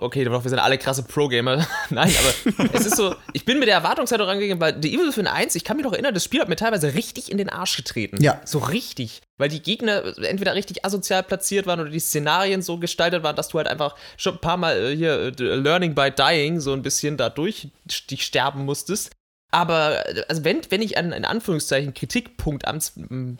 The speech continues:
Speaker 1: zweiten Teil hätte, ist, dass zumindest der normale Schwierigkeitsgrad echt wirklich harmlos ist.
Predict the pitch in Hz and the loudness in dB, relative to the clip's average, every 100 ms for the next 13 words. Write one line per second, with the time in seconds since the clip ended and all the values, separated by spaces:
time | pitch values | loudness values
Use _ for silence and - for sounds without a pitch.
0 | - - 156 147 135 127 196 170 - 139 | -6 0 0 0 0 0 0 -2 -2 -2
1 | - 139 - 139 226 196 - 127 120 147 | -2 -2 0 0 0 -2 -2 -2 0 -2
2 | 190 - 147 143 135 - 120 120 - 123 | -2 -2 -4 -2 -4 -4 -4 -4 -2 -4
3 | 135 - _ _ 127 143 139 135 - _ | -4 -10 _ _ -4 -4 -2 -6 -6 _
4 | - 117 147 170 123 113 - 110 - | -6 0 2 2 0 -2 -4 -2 -4